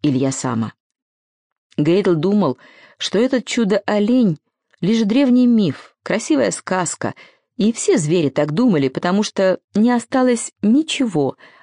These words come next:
от великого Илья Сама. Да и как могли через сотни лет сохраниться его чертежи, не рассыпаться, не превратиться в прах, даже если кто-то их спас и закопал в землю?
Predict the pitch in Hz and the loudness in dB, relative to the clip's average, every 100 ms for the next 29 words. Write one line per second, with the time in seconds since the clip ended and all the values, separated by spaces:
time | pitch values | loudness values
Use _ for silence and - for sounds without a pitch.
0 | _ 160 - 139 135 165 214 214 208 208 | _ -6 -2 0 2 2 0 -2 -2 -2
1 | 139 131 131 135 - 131 123 123 - _ | -2 -2 -2 -4 -4 -2 -2 -2 -6 _
2 | _ _ _ 147 147 139 - 180 240 156 | _ _ _ -2 0 0 0 -2 0 0
3 | 147 139 170 185 151 143 - 226 233 170 | 0 2 0 0 0 -2 -2 -2 0 0
4 | 151 156 196 - - 147 156 165 - 143 | 0 0 -2 -6 -4 0 0 -2 -2 -2
5 | 156 151 135 - 143 123 127 - - - | 0 -2 -4 -4 -4 -2 -4 -6 -16 -20
6 | - _ 160 156 156 - 190 202 143 - | -20 _ 0 0 0 -2 -4 -4 -6 -6
7 | 123 120 _ _ 160 156 156 156 151 156 | -8 -8 _ _ -2 0 2 2 0 0
8 | 185 156 139 - 147 170 - - _ _ | -2 -4 -4 -4 -4 -4 -6 -14 _ _
9 | - 160 180 175 135 143 - 147 - 143 | -2 0 0 0 0 -2 -2 -2 -2 -2
10 | 135 120 - - 135 170 - - 143 135 | 0 -2 -6 -4 -2 -2 -6 -4 -4 -2
11 | 143 151 151 156 175 139 117 | -2 -2 -2 -2 -2 -2 -2